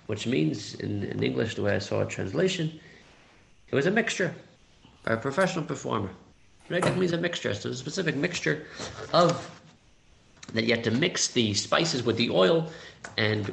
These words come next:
with this mixture, that's what was used to anoint the kohanim and the, all the kelim. How is this mixture done? How is the process done? So here, we'll look in Rashi, and Rashi brings an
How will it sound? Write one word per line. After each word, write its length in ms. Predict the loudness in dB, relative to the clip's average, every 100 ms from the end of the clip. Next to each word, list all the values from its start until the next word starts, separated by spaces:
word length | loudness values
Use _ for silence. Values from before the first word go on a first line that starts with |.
| -4
with 140 | -4
this 160 | -2 -2
mixture, 300 | -4 0 2
that's 200 | 2 2
what 120 | 2
was 220 | 2 2
used 200 | 0 0
to 80 | 0
anoint 440 | 2 0 -2 -4 -4
the 480 | 0 2 0 -2 -8 -18 -20 -20 _ _ -20 -8
kohanim 440 | 0 2 2 0
and 160 | -2 0
the, 380 | 2 0 -2 -6 -14 -8 -2
all 120 | 0
the 80 | 0
kelim. 320 | -2 -4 -8 -18 -20 _ -20 -20 _ -20 -20 -20 -20 -20 -20 -20 -20 -20 -2
How 280 | 2 4
is 140 | 4 4
this 260 | 2 0 0
mixture 380 | -2 0 0
done? 360 | 2 2 2 -2
How 220 | 0 0
is 220 | 0 -4
the 60 | -6
process 500 | 0 2 2 -2 -4
done? 280 | -6 -6 -10 -20 -20 -20 -20 -20 -20 -20 _ -20 -20 -6
So 180 | -2
here, 560 | 2 4 4 4 2 -4 -14 -20 -20 -18 -2
we'll 120 | 0
look 160 | 2 0
in 100 | -2
Rashi, 520 | -4 -6 -6 -6 -10 -18 -20 -20 _ -6
and 160 | -2 -2
Rashi 360 | -2 -2 -2
brings 360 | -2 -2 -2
an 80 | -4